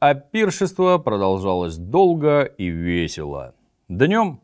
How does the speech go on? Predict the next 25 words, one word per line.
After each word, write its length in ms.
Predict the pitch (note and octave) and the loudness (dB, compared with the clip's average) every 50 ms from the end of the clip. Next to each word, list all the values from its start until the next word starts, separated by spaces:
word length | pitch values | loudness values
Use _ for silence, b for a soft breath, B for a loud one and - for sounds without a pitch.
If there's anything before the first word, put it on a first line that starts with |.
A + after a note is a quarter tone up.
| _ _ _ _ | _ _ _ _
когда 280 | - F2 F#2+ A2 B2+ | -10 -6 -2 -2 -2
большинство 540 | A#2+ A#2+ B2 A2+ - C#3 C3 C3 - C3+ A#2+ | -2 -2 -4 -4 -4 -6 -6 -4 -2 -2 -2
гостей 480 | A2 A2 A#2 A2 - - C#3 C3+ A2+ G2 | 0 0 -2 -2 -2 -4 -4 -4 -4 -2
так 300 | - - C#3+ A#2+ - A#2 | -2 0 0 0 0 -2
или 180 | G#2+ G#2 G#2 | -6 -4 -4
иначе 400 | G#2 A2 G#2+ F#2+ - - F2+ E2+ | -4 -4 -4 -4 -4 -6 -6 -6
поднималось 800 | D#2+ - _ A2+ G#2 G2 G2+ A2 A#2+ B2 A#2+ A2 G#2 F#2+ F2+ - - | -8 -6 _ -6 -4 -2 -2 -2 0 0 0 0 0 0 -2 -4 -6
со 120 | - G#2+ | -10 -8
своих 360 | - A#2 A#2 A2+ G#2 F#2+ - | -6 -4 -4 -2 -2 -4 -6
скамей, 600 | - - - A#2+ B2+ D3 F3+ G3+ G3+ F3+ - - b b b b b b b b b b - | -8 -6 -2 0 0 0 0 0 -2 -4 -6 -12 b b b b b b b b b b -6
замужняя 640 | D#2 F#2+ A2+ C#3 F3 F#3 E3+ D3+ E3 F3 F3 F3 | -4 -2 0 0 0 0 0 0 0 0 0 0
женщина 640 | E3 F3 A3 A3 F#3 - - A2 E2+ D#2 D2 C#2+ - _ _ | 0 0 0 0 -2 -4 -6 -6 -8 -8 -8 -10 -14 _ _
подошла 460 | - F#2 F2+ F#2+ F#2+ - E3+ F#3 F#3 | -6 -4 -2 -2 -2 -2 -2 -4 -4
к 100 | - - | -6 -6
сыну 380 | - - D#3+ D3+ D3+ D3+ C#3 - - | -6 -4 -2 -2 -2 -2 -4 -4 -4
Ильвы, 440 | D3 C3+ A#2 G2+ F2+ D#2+ D2+ D2+ D2 | -2 0 0 0 0 -2 -4 -6 -6
дабы 540 | D2+ F2 A#2+ A#2+ A2 G#2 G#2 G2 F#2 F#2 - - | -4 -2 0 0 0 0 0 0 0 -2 -4 -4
одарить 640 | A#2 G#2+ G2+ G2+ G#2 G2+ G#2 B2 F3 F#3 - - | -4 -4 -2 0 0 0 0 0 -2 -4 -4 -4
его 320 | A#2 G#2+ G2+ F#2 F2+ E2 | -4 -4 -2 -2 -2 -2
по 180 | D#2+ - G2 G2 | -4 -4 -4 -4
древнему 580 | G2 G#2 A2 G#2+ G2+ G2 G2 F#2+ F#2 F#2 F#2 F#2 | -2 -2 -2 -2 -2 -2 -2 -2 -2 -2 -2 -2
обычаю 560 | F#2 F#2+ B2 F3+ F#3 F3+ - C#3 A#2+ A2 - | -2 -2 -2 -4 -4 -4 -4 -4 -4 -4 -4
и 120 | - A2 | -4 -6
пожелать 680 | F2+ - - G2 E2+ E2+ E2+ D#2 D#2 F2+ G#2+ C3+ C3 - | -6 -4 -4 -4 -4 -4 -4 -4 -2 0 0 -2 -2 -4
ему 460 | G2 E2 D#2+ D#2+ D#2 D#2 E2 E2+ - | -8 -8 -6 -6 -6 -6 -6 -8 -10